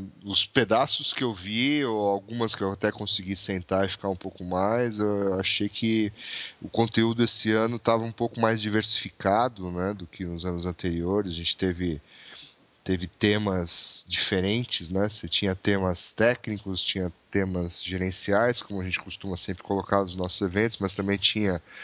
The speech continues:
teve um pouco de tema jurídico, teve um pouco de tema psicológico, educação. Então, acho que,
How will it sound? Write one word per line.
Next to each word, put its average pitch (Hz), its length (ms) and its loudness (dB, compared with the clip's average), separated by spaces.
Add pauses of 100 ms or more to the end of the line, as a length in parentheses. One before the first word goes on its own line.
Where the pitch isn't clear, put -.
(300)
teve 104 200 4
um 104 40 -2
pouco 113 380 2
de 101 240 2
tema 107 280 2
jurídico, 98 960 0
teve 98 180 0
um 98 60 0
pouco 101 240 -2
de 95 120 0
tema 95 600 2 (160)
psicológico, 95 1160 2
educação. 101 1000 2
Então, 104 280 2
acho - 180 2
que, 120 260 2